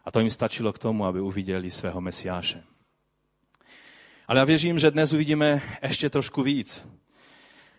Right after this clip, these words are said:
A víte, já jsem se cítil velice zvláštně, protože jsem si z jedné strany uvědomoval, že dnes by bylo dobré, aby to kázání bylo trošku kratší,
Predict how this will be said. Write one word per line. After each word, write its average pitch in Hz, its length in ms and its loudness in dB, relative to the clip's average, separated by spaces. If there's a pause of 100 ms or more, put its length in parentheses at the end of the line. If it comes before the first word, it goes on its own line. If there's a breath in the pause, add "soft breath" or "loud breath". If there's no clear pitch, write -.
(380 loud breath)
A 120 80 0
víte, 175 300 10 (360 loud breath)
já 131 120 6
jsem 175 160 4
se 180 140 4
cítil 170 260 2
velice 165 300 4
zvláštně, 120 460 6
protože 147 540 4
jsem 156 180 -2
si - 140 -4
z 131 60 4
jedné 147 200 6
strany 147 260 2
uvědomoval, 143 560 6
že 131 140 6
dnes 131 440 2
by 131 100 -2
bylo 127 180 2
dobré, 123 360 4
aby 117 220 0
to 117 120 0
kázání 117 420 0
bylo 117 140 0
trošku 110 280 -4
kratší, 117 640 -2